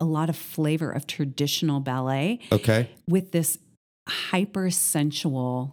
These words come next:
Speaker 1: movement. So Company X I V represents Louis the fourteenth.
Speaker 2: Okay.
Speaker 1: They're a New York company. They do their own Nutcracker. It's called Nutcracker Rouge, which is what I saw. And I, I had to walk around the block afterwards. I was like, "This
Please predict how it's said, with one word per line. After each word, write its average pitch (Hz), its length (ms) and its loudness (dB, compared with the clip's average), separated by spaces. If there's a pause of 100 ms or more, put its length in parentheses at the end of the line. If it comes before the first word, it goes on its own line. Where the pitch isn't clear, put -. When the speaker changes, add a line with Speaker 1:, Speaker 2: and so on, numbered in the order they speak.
(120)
Speaker 1:
movement. 156 720 0 (500)
So 175 280 4
Company 247 460 0
X 185 260 -2
I 185 140 2
V 151 400 2
represents 170 440 2
Louis 165 200 4
the 165 80 0
fourteenth. 160 640 -2 (220)
Speaker 2:
Okay. 110 380 4
Speaker 1:
They're 196 140 0
a 190 40 4
New 185 80 4
York 180 200 -2
company. 160 360 0
They 151 120 0
do 160 380 0 (420)
their 160 220 0
own 160 260 4
Nutcracker. 156 540 -2
It's 180 160 -6
called 135 280 -2
Nutcracker 147 680 -2
Rouge, 151 600 -2 (160)
which 180 160 -2
is 165 120 0
what 160 180 2
I 165 160 2
saw. 156 460 0
And 165 160 4
I, 156 300 0 (360)
I 185 60 4
had 180 120 4
to 156 60 0
walk 131 260 -2
around 147 160 2
the 143 40 0
block 127 320 0
afterwards. 127 460 -4
I 127 60 -2
was 135 140 -4
like, 107 240 -2
"This 135 840 -2